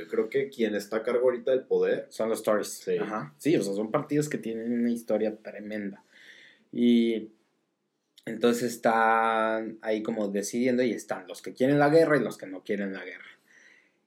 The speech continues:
Speaker 2: Y Emma Stone va tomando la bandera de la paz y de,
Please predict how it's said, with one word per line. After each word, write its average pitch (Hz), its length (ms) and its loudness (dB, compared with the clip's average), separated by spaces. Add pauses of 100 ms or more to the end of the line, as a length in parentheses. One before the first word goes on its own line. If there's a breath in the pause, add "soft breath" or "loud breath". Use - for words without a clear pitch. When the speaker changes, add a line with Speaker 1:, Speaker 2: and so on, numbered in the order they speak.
(480)
Speaker 2:
Y 139 400 6
Emma 147 240 4
Stone 151 600 2 (580)
va 101 680 0 (160)
tomando 113 400 2
la 110 120 4
bandera 104 460 0
de 101 400 -2 (280)
la 98 260 -8
paz 104 540 -2
y 95 80 -10
de, 92 760 -10